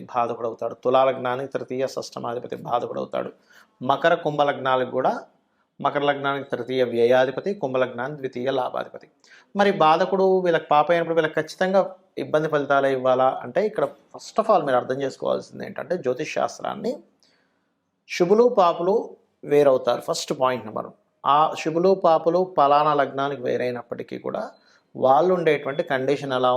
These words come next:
ఉందో దాన్ని బట్టియే ఫలితాలు వస్తాయి. కాకపోతే గురువు పాపైనటువంటి లగ్నాలకి ఇప్పుడు మనం చెప్పుకున్నాం ఏంటంటే మిథునము, వృషభము, మిథునము, కన్య, తుల, మకర,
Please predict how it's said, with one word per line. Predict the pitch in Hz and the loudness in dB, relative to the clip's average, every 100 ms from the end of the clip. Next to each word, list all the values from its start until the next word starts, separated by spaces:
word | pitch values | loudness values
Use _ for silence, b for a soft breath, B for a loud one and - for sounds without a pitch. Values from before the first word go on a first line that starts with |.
| 127 | 0
ఉందో | 123 123 | 0 0
దాన్ని | 120 120 | 0 -4
బట్టియే | 120 117 139 190 | -6 -2 0 2
ఫలితాలు | 165 127 131 | 2 0 -2
వస్తాయి. | - - - - _ _ _ b b b b | -2 -6 -8 -8 _ _ _ b b b b
కాకపోతే | 180 185 190 185 156 151 151 156 | 2 2 2 2 2 2 0 2
గురువు | 190 226 | 4 4
పాపైనటువంటి | - 160 165 190 214 208 190 170 165 156 156 - _ 165 151 _ 151 | 4 4 4 2 2 2 0 -2 -4 -4 -6 -8 _ -18 -18 _ 0
లగ్నాలకి | 143 131 139 151 143 | 2 0 0 0 0
ఇప్పుడు | 135 139 | -4 -6
మనం | 139 135 | -6 -6
చెప్పుకున్నాం | 135 - 156 131 135 | -8 -6 -4 -2 -2
ఏంటంటే | 139 143 135 143 143 - b b - | -2 -2 0 -2 -4 -10 b b -10
మిథునము, | 131 135 139 143 147 147 143 - _ _ - - 127 | -4 -2 0 0 0 -2 -6 -14 _ _ -10 -8 -6
వృషభము, | 127 131 147 156 156 151 | -4 -2 0 0 0 -2
మిథునము, | 135 135 143 156 151 | -2 -2 -2 -2 -2
కన్య, | 131 123 135 147 - _ _ _ _ _ _ _ _ _ - | -2 -2 -4 -4 -8 _ _ _ _ _ _ _ _ _ 0
తుల, | 139 151 156 - - _ _ _ - | 4 4 2 -4 -18 _ _ _ -10
మకర, | 135 135 160 | -2 0 4